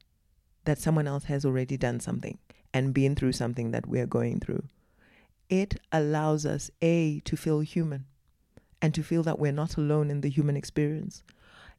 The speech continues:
It allows us to see how other people have navigated where we are now trying to navigate,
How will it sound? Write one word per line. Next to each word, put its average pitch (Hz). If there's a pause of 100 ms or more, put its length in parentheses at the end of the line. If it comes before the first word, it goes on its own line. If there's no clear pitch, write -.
It 156
allows 156
us 156
to 147
see 165
how 151
other 151
people 147
have 135
navigated 139
where 135 (260)
we 156
are 160
now 143
trying 143
to 139
navigate, 139